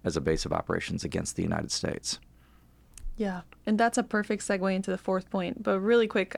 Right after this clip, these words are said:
Speaker 2: I wanted to talk about this article. I also printed it out, um,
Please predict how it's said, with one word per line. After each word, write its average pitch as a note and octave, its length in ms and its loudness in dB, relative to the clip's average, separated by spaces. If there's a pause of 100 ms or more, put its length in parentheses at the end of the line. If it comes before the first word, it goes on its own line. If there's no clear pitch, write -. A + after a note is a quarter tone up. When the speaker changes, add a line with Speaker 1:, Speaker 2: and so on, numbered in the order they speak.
Speaker 2:
I G#3 100 0
wanted G#3+ 240 2
to G3+ 80 -2
talk F#3+ 260 0
about F#3+ 200 0
this F#3 160 0
article. F#3+ 400 2
I G3+ 100 4
also G#3+ 260 4
printed G3 400 4
it F3 40 2
out, F3 260 4 (160)
um, F#3 320 4